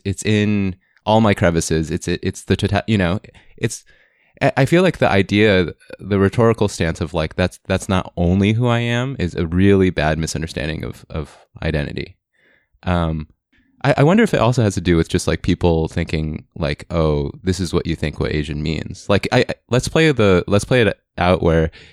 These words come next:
if they assume that Asian meant awesome, and basically it's like, "Oh, Zhang, y-, you're Asian, so you're awesome, and Tiffany's Asian, so she's awesome."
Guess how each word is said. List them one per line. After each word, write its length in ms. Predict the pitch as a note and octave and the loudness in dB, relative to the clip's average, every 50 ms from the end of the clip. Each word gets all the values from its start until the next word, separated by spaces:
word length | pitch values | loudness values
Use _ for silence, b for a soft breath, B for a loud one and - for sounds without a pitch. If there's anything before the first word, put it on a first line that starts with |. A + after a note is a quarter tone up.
| B | B
if 300 | B F#2 F2+ - - - | B 0 0 0 -2 -2
they 180 | - G2 G#2 A#2 | 2 4 4 4
assume 360 | A#2 - - - F#2 F2+ F2+ | 2 2 2 2 2 2 2
that 140 | E2+ D#2+ - | 0 -2 0
Asian 280 | E2+ E2 D#2+ F2+ E2+ D#2+ | -2 -2 -2 -2 -2 0
meant 200 | D#2+ D#2 D2 - | -2 -2 -2 -4
awesome, 540 | - C#2+ - - - - A#2 A2+ C3 D3+ D#3 _ _ _ _ _ _ _ _ | -6 -4 -4 -4 -4 -2 -2 -2 -2 -4 -8 _ _ _ _ _ _ _ _
and 100 | G2+ G2 | 0 2
basically 440 | F2 G2+ G2+ - F#2+ E2+ F#2 F2 F2 | 2 2 2 2 2 2 4 2 2
it's 140 | E2 - - | 2 0 0
like, 280 | D#2 D#2 D2+ - - _ _ _ _ _ _ _ _ - | -2 -2 -2 -4 -10 _ _ _ _ _ _ _ _ 2
"Oh, 240 | G#2+ G2+ F2+ D#2+ E2 | 2 4 4 4 4
Zhang, 420 | - F#2+ F2+ E2+ E2 D#2+ D#2 - - _ | 4 2 4 4 2 0 -2 -6 -12 _
y-, 80 | - - - _ | -20 -20 -20 _
you're 240 | _ - E2+ F#2 F#2+ | _ -2 2 2 2
Asian, 320 | - E2+ D#2+ D#2 E2 D2+ D#2 | 2 2 0 0 -2 -4 -4
so 260 | - - F2 D2+ - _ | -2 -2 -2 -2 -2 _
you're 180 | - E2+ E2 - | 0 0 2 2
awesome, 540 | D#2+ C2 C#2+ D2 - - D2 C#2 - - - _ _ _ _ _ _ - | 0 -2 -2 -2 -4 -4 -6 -6 -6 -10 -12 _ _ _ _ _ _ -4
and 200 | E2+ D#2+ D#2 - | -4 -2 -2 0
Tiffany's 440 | - F#2+ - - F2+ E2 D#2+ D2 | 0 -2 0 0 0 0 0 -2
Asian, 320 | - D#2+ D2+ D#2 D#2 D2 C#2+ | -2 -4 -2 -2 -4 -6 -6
so 140 | - - E2+ | -2 -2 -2
she's 280 | - - G2 F2+ - - | 2 2 0 0 0 -2
awesome." 540 | D2+ C2 C2 C#2 - - C#2+ D#2+ D#2+ - | -2 -2 -2 -4 -4 -6 -6 -6 -8 -12